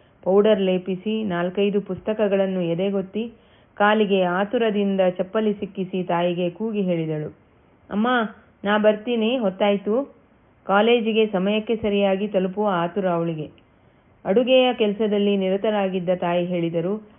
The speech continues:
"ಸರಿ, ಹೋಗ್ಬಿಟ್ಟು ಬಾ. ಏನ್ ಹುಡುಗಿನೋ ಏನೋ, ಯಾವಾಗಲೂ ಅವಸರ ಅವಸರ, ತಿಂಡಿ ಸರಿಯಾಗಿ ತಿನ್ನಲ್ಲ,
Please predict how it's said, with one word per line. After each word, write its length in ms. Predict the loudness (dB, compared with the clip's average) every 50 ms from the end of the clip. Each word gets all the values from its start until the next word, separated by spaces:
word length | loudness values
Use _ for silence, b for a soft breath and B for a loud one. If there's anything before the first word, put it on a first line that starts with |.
| B B _
"ಸರಿ, 280 | 0 2 2 2 2 2
ಹೋಗ್ಬಿಟ್ಟು 520 | 2 2 2 0 0 0 -2 0 2 2
ಬಾ. 460 | 4 4 4 4 2 0 -8 -18 -20 _ _ _ _ _ -2
ಏನ್ 320 | 2 4 6 6 6 6 4
ಹುಡುಗಿನೋ 420 | 4 2 2 2 0 2 2 2
ಏನೋ, 320 | 4 4 2 2 2 2
ಯಾವಾಗಲೂ 680 | 4 4 4 4 4 4 4 4 2 2 2 4 6 6
ಅವಸರ 400 | 6 6 4 2 0 0 0 2 2
ಅವಸರ, 280 | 2 2 0 0 0 0 0 -2 -4 B B B B B B B -4
ತಿಂಡಿ 320 | -2 0 0 0 0 -2
ಸರಿಯಾಗಿ 480 | 0 0 0 2 4 2 2 2 0 -2
ತಿನ್ನಲ್ಲ, 400 | -2 0 0 2 2 4 4